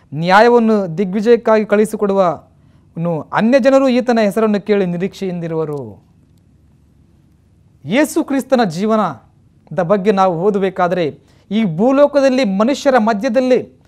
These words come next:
ಮನುಷ್ಯನಾಗಿ ಆತನು ಜೀವಿಸುವಂಥ ಸಂದರ್ಭದಲ್ಲಿ ಆತನು ಕೂಗಾಡುವಂಥ ಶಬ್ದ ಯಾರಿಗೂ ಕೇಳಿಸ್ತಿರ್ಲಿಲ್ಲ. ಆತನು ಬೀದಿಗಳಲ್ಲಿ ಕೂಗಾಡುವಂಥ ಒಂದು ಶಬ್ದವು ಯಾರೂ ಕೇಳಲಿಲ್ಲ.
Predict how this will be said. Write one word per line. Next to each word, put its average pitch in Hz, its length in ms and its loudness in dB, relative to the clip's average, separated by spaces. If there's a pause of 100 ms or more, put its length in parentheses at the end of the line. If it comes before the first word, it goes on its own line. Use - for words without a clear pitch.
(160)
ಮನುಷ್ಯನಾಗಿ 247 640 -2
ಆತನು 214 280 0
ಜೀವಿಸುವಂಥ 214 480 -4
ಸಂದರ್ಭದಲ್ಲಿ 190 840 -4 (280)
ಆತನು 180 500 0
ಕೂಗಾಡುವಂಥ 196 800 -2
ಶಬ್ದ 196 480 -2 (320)
ಯಾರಿಗೂ 170 340 -6
ಕೇಳಿಸ್ತಿರ್ಲಿಲ್ಲ. 165 640 -12 (1600)
ಆತನು 240 340 2
ಬೀದಿಗಳಲ್ಲಿ 247 880 2
ಕೂಗಾಡುವಂಥ 240 840 -4
ಒಂದು 214 280 -2
ಶಬ್ದವು 190 540 -2
ಯಾರೂ 180 340 0
ಕೇಳಲಿಲ್ಲ. 202 640 -6